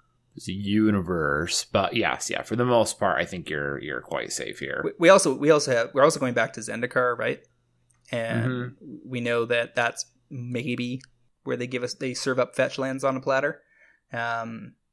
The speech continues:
Speaker 2: now, whole nother discussion about whether those fetch lands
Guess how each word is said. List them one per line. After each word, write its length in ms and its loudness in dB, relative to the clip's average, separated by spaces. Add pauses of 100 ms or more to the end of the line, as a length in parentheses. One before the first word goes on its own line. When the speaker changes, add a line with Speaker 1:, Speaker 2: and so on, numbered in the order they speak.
(720)
Speaker 2:
now, 640 8 (920)
whole 240 4
nother 240 4
discussion 460 0
about 220 0
whether 220 -2
those 220 0
fetch 280 -2
lands 380 -6